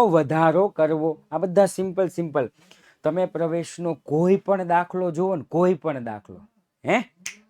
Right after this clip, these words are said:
કોઈ પણ દાખલો પ્રવેશનો, સાહેબ, પચાસ ટકા તમને ઇઝી હવાલા મળે, મળે અને મળે જ.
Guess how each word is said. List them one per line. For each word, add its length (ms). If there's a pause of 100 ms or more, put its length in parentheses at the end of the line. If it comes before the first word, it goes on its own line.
(300)
કોઈ 240
પણ 280
દાખલો 340
પ્રવેશનો, 640 (180)
સાહેબ, 300 (580)
પચાસ 600
ટકા 460
તમને 600 (100)
ઇઝી 640 (760)
હવાલા 560
મળે, 580
મળે 440
અને 320
મળે 720
જ. 140